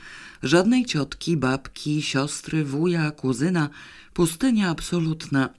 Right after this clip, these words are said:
Ojciec umarł, kiedy Beata była jeszcze dzieckiem i matka miała tylko ją. Trzymała się jej kurczowo pazurami i zębami, przyczepiona jak pijawka, nie pozwalając odetchnąć.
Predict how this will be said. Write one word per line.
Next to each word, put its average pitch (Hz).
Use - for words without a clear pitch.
Ojciec 196
umarł, 135
kiedy 135
Beata 131
była 135
jeszcze 123
dzieckiem 127
i 160
matka 147
miała 131
tylko 131
ją. 117
Trzymała 143
się -
jej 131
kurczowo 143
pazurami 139
i 127
zębami, 135
przyczepiona 190
jak 160
pijawka, 135
nie 165
pozwalając 135
odetchnąć. 127